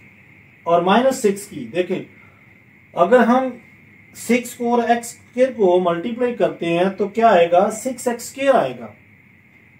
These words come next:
So six x square minus में आएगा, so हमें क्या चाहिए, देखिए three twos are six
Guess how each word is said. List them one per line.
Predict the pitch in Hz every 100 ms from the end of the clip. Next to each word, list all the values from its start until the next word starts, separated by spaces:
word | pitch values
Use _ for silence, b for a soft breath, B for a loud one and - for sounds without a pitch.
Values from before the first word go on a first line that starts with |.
| _ _
So | 208 175 -
six | - 262 269 262
x | 254 -
square | - 226 214
minus | 143 139 202 233 269
में | 262
आएगा, | 165 151 156 208 b b b b
so | - 180
हमें | 175 208 214
क्या | 240
चाहिए, | 233 190 185
देखिए | 185 185 180
three | 185 175
twos | 175
are | 185 180
six | 226 226 -